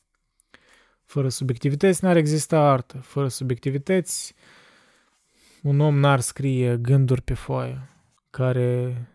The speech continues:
i-ar irita pe unii, i-ar îndrăgi pe unii. Ei, subiectivitatea e ceea ce ne face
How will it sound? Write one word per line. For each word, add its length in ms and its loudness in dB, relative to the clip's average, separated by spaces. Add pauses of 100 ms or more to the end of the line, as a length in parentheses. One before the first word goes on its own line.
(460)
i-ar 260 0
irita 480 6
pe 140 4
unii, 680 2
i-ar 440 -6
îndrăgi 580 -2
pe 160 -4
unii. 580 -4
Ei, 380 -8 (460)
subiectivitatea 1000 -2
e 220 0 (220)
ceea 300 -4
ce 200 -6
ne 140 -4
face 840 -4